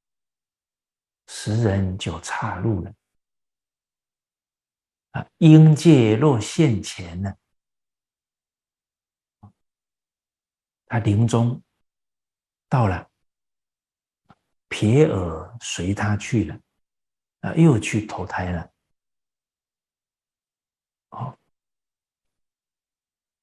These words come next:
有名延寿禅师啊，这个释料解呢，很慈悲的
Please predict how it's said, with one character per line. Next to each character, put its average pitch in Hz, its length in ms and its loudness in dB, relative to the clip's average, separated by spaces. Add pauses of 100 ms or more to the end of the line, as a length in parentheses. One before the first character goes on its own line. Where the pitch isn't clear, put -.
(1120)
有 104 180 0
名 110 280 2
延 120 200 2
寿 151 200 2
禅 107 280 -2
师 120 220 -4
啊， 95 140 -4
这 - 120 -8
个 110 140 -4
释 127 320 -6
料 107 260 0
解 - 320 -12
呢， - 120 -16 (4000)
很 95 260 -4
慈 - 300 -4
悲 131 240 4
的 117 260 -4